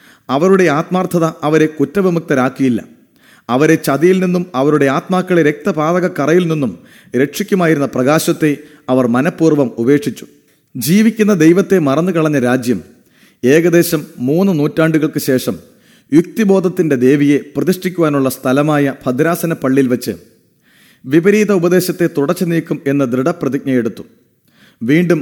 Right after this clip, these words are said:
ഘോഷയാത്ര രൂപീകരിക്കപ്പെട്ടു. ഫ്രാൻസിൻ്റെ പ്രതിനിധികൾ തങ്ങൾ ചെയ്യുമെന്ന് പ്രതിജ്ഞയെടുത്ത വേലകൾ തുടങ്ങുവാൻ പുറപ്പെട്ടു.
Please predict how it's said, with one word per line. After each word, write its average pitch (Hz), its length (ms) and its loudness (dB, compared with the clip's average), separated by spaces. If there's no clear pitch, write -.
ഘോഷയാത്ര 156 640 -2
രൂപീകരിക്കപ്പെട്ടു. 131 800 -2
ഫ്രാൻസിൻ്റെ 202 540 -2
പ്രതിനിധികൾ 165 580 0
തങ്ങൾ 160 280 0
ചെയ്യുമെന്ന് 175 480 0
പ്രതിജ്ഞയെടുത്ത 147 640 -2
വേലകൾ 123 400 0
തുടങ്ങുവാൻ 147 540 -2
പുറപ്പെട്ടു. 127 460 -6